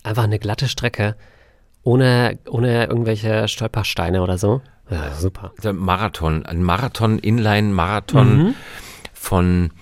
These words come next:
Speaker 2: ach, pass auf, da machen wir jetzt gleich so eine Aktion für, für, ähm,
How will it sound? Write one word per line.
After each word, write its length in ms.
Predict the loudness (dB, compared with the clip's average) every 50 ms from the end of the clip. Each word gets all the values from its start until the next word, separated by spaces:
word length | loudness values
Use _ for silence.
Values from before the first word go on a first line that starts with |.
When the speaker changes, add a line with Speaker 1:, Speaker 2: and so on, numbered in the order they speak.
| -20 -20 -20 -20 -20 -12 -8 -6
Speaker 2:
ach, 100 | -4 -2
pass 180 | 0 0 2 2
auf, 140 | 0 0
da 100 | 0 -2 0
machen 180 | 0 2 2
wir 60 | 0 -2
jetzt 100 | -2 -4
gleich 140 | -4 -4
so 100 | -4 -4 -4
eine 60 | -6
Aktion 640 | -6 -6 -4 -4 -2 0 0 2 2 2 0 -2
für, 640 | -4 -6 -6 -4 0 2 2 4 4 2 2 0 -2 -6 -10 -16 -20 _ _ _ _ _ _ _ _ _ _ _ _ -20 -20 -20 -20
für, 560 | -16 -14 -8 -4 -2 0 0 2 0 0 -2 -4
ähm, 720 | -2 -2 0 0 0 0 0 0 0 0 0 0 -2 -4